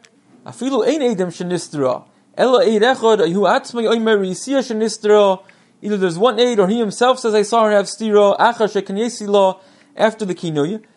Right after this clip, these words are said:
Neseres Bestira Ad Shetishte. She becomes Aser with the Stira until she drinks from the Meisaita. And Rikveger is Medayik, it's mashma, according to Rabbi Yeshua,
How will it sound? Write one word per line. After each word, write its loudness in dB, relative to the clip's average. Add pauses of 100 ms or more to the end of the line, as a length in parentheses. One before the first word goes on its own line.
(140)
Neseres 0
Bestira 0
Ad 2
Shetishte. -4 (500)
She -14
becomes -4
Aser 2
with -4
the -8
Stira 0
until -2
she -10
drinks -4
from -4
the -4
Meisaita. -4 (520)
And -10
Rikveger 0
is -4
Medayik, 2 (420)
it's -16
mashma, 0
according -2
to -8
Rabbi 2
Yeshua, 0